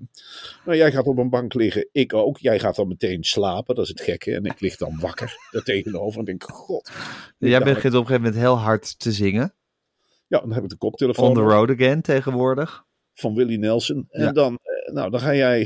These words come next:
Speaker 1: eh, gaan we, ja, dan moeten we dat podium, dan worden we opgeduwd. Dan komt een of andere iemand, zegt: "Nog vijf minuten."
Speaker 2: Ja.
Speaker 1: En dan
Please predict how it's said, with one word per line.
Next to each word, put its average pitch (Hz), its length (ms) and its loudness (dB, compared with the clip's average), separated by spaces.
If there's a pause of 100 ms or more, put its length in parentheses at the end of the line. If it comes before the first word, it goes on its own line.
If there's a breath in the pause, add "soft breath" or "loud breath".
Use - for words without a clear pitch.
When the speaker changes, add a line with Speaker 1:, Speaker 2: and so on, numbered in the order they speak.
Speaker 1:
eh, - 240 -4
gaan 123 200 -4
we, 95 120 -2
ja, 101 160 -2
dan 98 140 -2
moeten 104 200 -4
we 95 60 -4
dat 87 140 -4
podium, 123 460 0
dan 113 100 -4
worden 110 180 -2
we 104 60 0
opgeduwd. 117 560 -2
Dan 92 140 -10
komt 92 180 -6
een 98 140 -2
of 95 80 -4
andere 98 420 -2
iemand, 107 300 -4
zegt: 143 140 -6
"Nog 156 120 -8
vijf 190 280 0
minuten." 180 480 0
Speaker 2:
Ja. 123 160 4
Speaker 1:
En 127 100 -2
dan 120 200 0